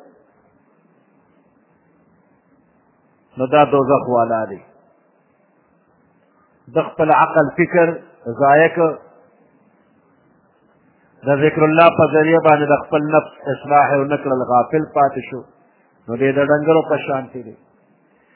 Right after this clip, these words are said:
اوس د دغې مرض علاج الله پاک ښیي چې دا الله ښکلي ښکلي نومونه دي او په دغې باندې د الله ذکر کوه. ولله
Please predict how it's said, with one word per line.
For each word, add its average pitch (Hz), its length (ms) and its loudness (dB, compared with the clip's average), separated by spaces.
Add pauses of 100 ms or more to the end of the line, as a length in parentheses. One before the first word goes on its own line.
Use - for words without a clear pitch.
(260)
اوس 156 260 2
د 170 40 4 (120)
دغې 170 200 4 (100)
مرض 170 260 4 (560)
علاج 143 580 2 (1400)
الله 143 300 2 (120)
پاک 139 160 4 (100)
ښیي 151 200 -2 (400)
چې 131 140 -10
دا 156 140 2
الله 156 300 0
ښکلي 160 320 0
ښکلي 147 280 -2
نومونه 147 400 -2
دي 139 120 -4 (840)
او 127 140 2 (140)
په 143 160 2
دغې 165 280 2
باندې 151 300 2
د - 20 2 (140)
الله 143 240 4 (100)
ذکر 131 320 -4
کوه. 117 260 -6 (1200)
ولله 143 600 2